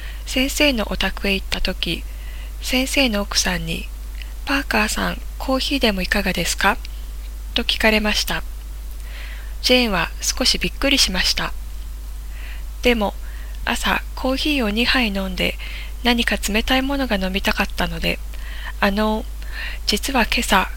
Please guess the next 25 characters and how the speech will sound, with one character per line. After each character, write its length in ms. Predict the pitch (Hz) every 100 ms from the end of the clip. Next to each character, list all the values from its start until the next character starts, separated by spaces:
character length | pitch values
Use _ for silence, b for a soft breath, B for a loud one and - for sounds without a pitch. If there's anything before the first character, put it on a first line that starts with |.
| B B
コ 140 | - 277
ー 40 |
ヒ 200 | - 302
ー 40 | 254
を 40 |
二 140 | 214 233
杯 220 | - 233
飲 180 | 196 185
ん 60 |
だ 160 | 180 170
ん 80 | 160
で 120 | 160
す。 120 | - - - - - B B -
コ 200 | 311 302
ー 20 |
ラ 160 | 240
を 80 | 185
い 40 | 180
た 120 | 185
だ 100 | 185
け 140 | 202
ま 120 | 185
せ 160 | 190 196
ん 60 | 170
か？」 240 | -